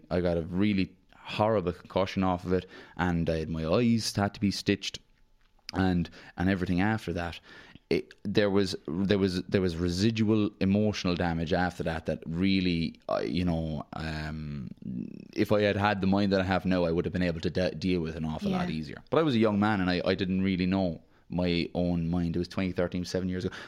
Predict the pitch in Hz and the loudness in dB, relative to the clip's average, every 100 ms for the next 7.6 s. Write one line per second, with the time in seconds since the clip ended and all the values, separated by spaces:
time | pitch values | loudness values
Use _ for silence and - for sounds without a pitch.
0 | - 135 - - 120 117 104 110 104 - | 0 0 0 -2 -2 0 2 2 0 -2
1 | 101 92 90 - 113 104 101 90 95 95 | -2 -2 -4 -4 -4 -2 0 2 2 2
2 | 104 95 95 92 - 110 110 107 95 - | 0 2 0 -2 -2 -2 0 0 0 -2
3 | 110 - 107 101 101 92 - 90 87 - | -2 -2 -4 -2 -2 -2 -2 -2 -2 -6
4 | - - - - 92 - 87 90 - - | -10 -6 -6 -4 -4 -4 -4 -6 -10 -18
5 | - - 104 101 101 98 95 - - - | -18 -2 0 2 2 2 0 -2 -10 -18
6 | - - - 90 90 90 - 90 87 85 | -14 -4 0 2 2 2 0 0 0 0
7 | 85 85 82 85 82 78 | 0 0 0 0 -2 -4